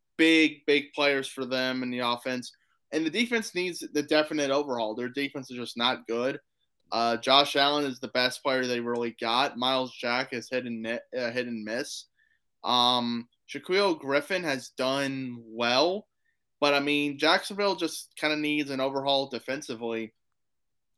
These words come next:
and it'll be very interesting to see where they go. Uh, do they go Aiden Hutchinson? Do they go Thibodeau? Uh, do they go, you know,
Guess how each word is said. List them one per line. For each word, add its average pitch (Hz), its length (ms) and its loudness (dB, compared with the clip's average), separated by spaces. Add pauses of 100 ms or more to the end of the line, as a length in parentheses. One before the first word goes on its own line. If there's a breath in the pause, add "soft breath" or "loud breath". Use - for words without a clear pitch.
(140)
and 139 220 0
it'll 131 80 -2
be 123 160 -4
very 143 300 2
interesting 139 320 -8
to 123 60 -6
see 131 220 -6
where 123 160 -4
they 117 180 -4
go. 123 460 0 (440 soft breath)
Uh, 131 180 4
do 131 160 -2
they 131 120 -2
go 139 260 4
Aiden 131 280 2
Hutchinson? 151 560 0
Do 147 60 0
they 131 160 0
go 131 360 4 (200)
Thibodeau? 160 500 0 (520 soft breath)
Uh, 123 360 2
do 131 200 -2
they 131 180 2
go, 131 640 2 (120)
you 127 120 -6
know, 123 340 -2